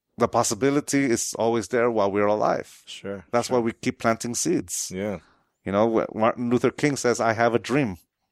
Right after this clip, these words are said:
Speaker 1: And to a certain degree, we're still working towards that gre-,
Speaker 2: Mm-hmm.
Speaker 1: dream, but we're much closer than we were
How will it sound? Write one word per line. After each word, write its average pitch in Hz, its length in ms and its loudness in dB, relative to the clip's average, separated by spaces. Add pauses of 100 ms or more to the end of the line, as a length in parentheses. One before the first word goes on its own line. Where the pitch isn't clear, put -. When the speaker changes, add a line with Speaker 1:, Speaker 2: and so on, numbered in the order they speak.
(160)
Speaker 1:
And 110 440 2
to - 100 -8
a - 20 -4
certain 117 280 2
degree, 120 240 2
we're 113 120 4
still 113 260 2
working 123 340 0
towards 160 340 0
that 107 180 2
gre-, 107 160 2
Speaker 2:
Mm-hmm. 110 160 -8
Speaker 1:
dream, 123 240 2
but 104 180 4
we're 107 340 2
much 117 300 0
closer 117 240 4
than 104 160 4
we 104 100 0
were 104 400 2